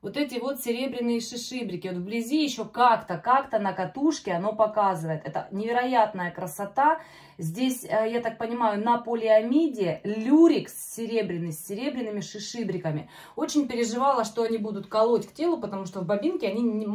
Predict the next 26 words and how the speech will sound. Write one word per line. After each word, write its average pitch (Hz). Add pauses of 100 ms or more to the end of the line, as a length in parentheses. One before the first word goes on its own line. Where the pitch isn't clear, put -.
(140)
они 220
малоприятные. 170 (220)
Но 277
нет, 254
всё 269
прекрасно. 196
Значит, 214
из 233
чего 294
вязала? 226 (1300)
У 220
меня 294
был 302
вот 240
такой 240
меринос, 233 (220)
полторы 262
тысячи 233
метров 208
на 202
сто -
грамм. 202
Я 226
взяла 233
две 196
ниточки. 160